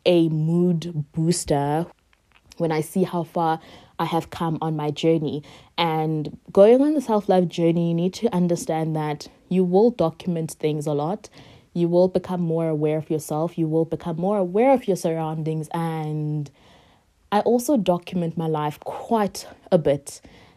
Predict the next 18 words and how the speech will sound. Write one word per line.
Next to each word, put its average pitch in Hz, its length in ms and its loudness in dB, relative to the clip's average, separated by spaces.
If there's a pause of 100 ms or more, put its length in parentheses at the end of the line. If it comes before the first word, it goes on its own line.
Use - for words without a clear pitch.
(140)
Every 208 220 6
single 190 340 2
day, 160 240 4
I 160 100 0
find 170 340 -2
something 160 640 -2
that 147 440 -4 (920)
I'm 160 140 -2
intrigued 180 480 0
by 233 300 2
or 175 100 -2
something 170 380 -4
that 151 280 -4
fascinates 165 640 -6
me 151 220 -4 (360)
or 160 100 -2
something 165 340 -2
that 151 360 -4